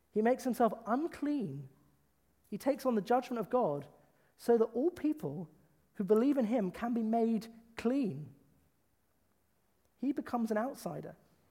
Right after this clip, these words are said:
He is crucified outside the city so that we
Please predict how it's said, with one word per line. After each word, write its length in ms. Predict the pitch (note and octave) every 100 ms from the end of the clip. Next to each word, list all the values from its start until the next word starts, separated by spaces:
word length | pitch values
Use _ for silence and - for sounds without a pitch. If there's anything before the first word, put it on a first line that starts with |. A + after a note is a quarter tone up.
| _
He 180 | G#3 A3+
is 200 | A#3 -
crucified 500 | - B3+ A3+ F#3+ F3+
outside 540 | F3 F#3+ - A3+ A3+ A3
the 80 | G3+
city 400 | A#3+ - F3+ D3 - _ _ _ _ _ _
so 160 | - G#3+
that 100 | G#3
we 440 | G#3 A#3+ G#3 D3